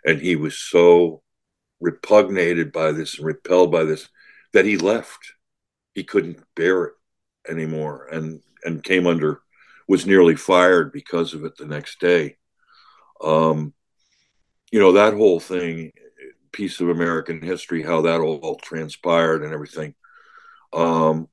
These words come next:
was just, I mean, for those like me who like the American creed of inclusion and what, like the, the concept of, uh, all people,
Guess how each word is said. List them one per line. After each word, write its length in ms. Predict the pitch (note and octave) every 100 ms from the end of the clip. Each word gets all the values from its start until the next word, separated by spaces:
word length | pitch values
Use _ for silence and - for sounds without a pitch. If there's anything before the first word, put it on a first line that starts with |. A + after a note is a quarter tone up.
| _
was 220 | E2+ D#2+ -
just, 600 | F#2+ F2 - - - _ _ _ _ _ _ _ _ _ _ _ _ -
I 80 |
mean, 140 | F#2+ F#2
for 220 | - F#2
those 400 | G#2 A2 G#2 - _ _ _ _ _ _ _ _ _ _ _ -
like 300 | G2 G2 F2
me 340 | G2 G#2 B2
who 260 | A#2 G2+ F2 _ _ E2 D#2 _ _ _ -
like 300 | E2 G2 -
the 120 | G2
American 720 | G2 G2 G#2 G#2 G#2+ G2 F#2 -
creed 400 | - G2+ G2+ A2
of 120 | G2+
inclusion 800 | F#2 E2+ - F#2+ F#2+ G2 A#2 A#2
and 160 | G2 F2
what, 320 | E2+ F2 -
like 320 | F2 F2+ F2+ - -
the, 240 | F2+ F2 - _ - - - _
the 80 | F#2
concept 720 | - F#2 F#2+ F2+ G#2 G2 -
of, 280 | F2 D#2+ D2
uh, 360 | E2 D#2+ D#2+ D2+ _ - _ -
all 240 | F#2 F2
people, 760 | - F#2+ - G2 F#2+ F#2+ E2